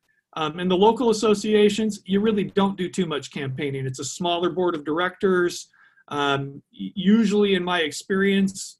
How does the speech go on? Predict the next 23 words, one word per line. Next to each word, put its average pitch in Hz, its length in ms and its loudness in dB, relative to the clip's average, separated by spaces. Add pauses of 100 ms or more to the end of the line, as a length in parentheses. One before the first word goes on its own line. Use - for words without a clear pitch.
(100)
a 151 80 -6
lot 170 240 -2
of 185 80 -6
times 180 320 -6
the 156 100 -8
president-elect 165 840 -4
is 143 180 -2
an 147 100 -2
uncontested 151 760 -8
race. 160 580 -4 (420)
Sometimes 220 680 -2
there's 196 240 2
multiple 196 440 -2
people 196 280 -2
that 180 180 -8
want 170 240 -6
the 180 80 -6
role, 170 220 -2
but 156 140 -2
a - 20 0
lot 175 240 0
of 180 80 -4
times 175 480 -6